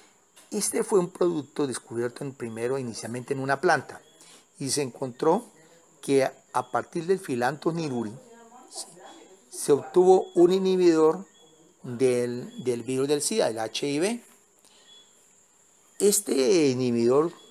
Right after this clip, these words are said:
viral, que es el f-, de, obtenido del filanto niruri, si lo vemos,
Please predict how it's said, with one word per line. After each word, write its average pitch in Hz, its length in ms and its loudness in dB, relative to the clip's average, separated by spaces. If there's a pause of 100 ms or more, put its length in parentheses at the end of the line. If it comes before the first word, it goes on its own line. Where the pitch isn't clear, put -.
(300)
viral, 131 440 2 (500)
que 117 380 0
es 131 140 -2
el 156 100 -2
f-, - 180 -16 (120)
de, 113 560 -2 (100)
obtenido 120 460 -2
del 139 120 0
filanto 117 540 -6
niruri, 139 420 -4 (420)
si - 240 -2
lo 190 120 4
vemos, 151 460 0